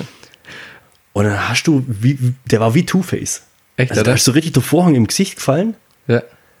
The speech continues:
Speaker 1: Was ich jetzt da für Behauptungen aufstellen will und ob ich ihn jetzt beleidigen will und, äh,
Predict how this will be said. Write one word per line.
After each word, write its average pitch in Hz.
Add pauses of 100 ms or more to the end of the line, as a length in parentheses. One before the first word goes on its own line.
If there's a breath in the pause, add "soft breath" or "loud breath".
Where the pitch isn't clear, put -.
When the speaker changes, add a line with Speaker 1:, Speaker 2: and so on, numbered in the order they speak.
(480 soft breath)
Speaker 1:
Was 127
ich 127
jetzt 120
da 110
für 101
Behauptungen 123
aufstellen 165
will 170
und 131
ob 98
ich 101
ihn 95
jetzt 92
beleidigen 160
will 190
und, 104
äh, 95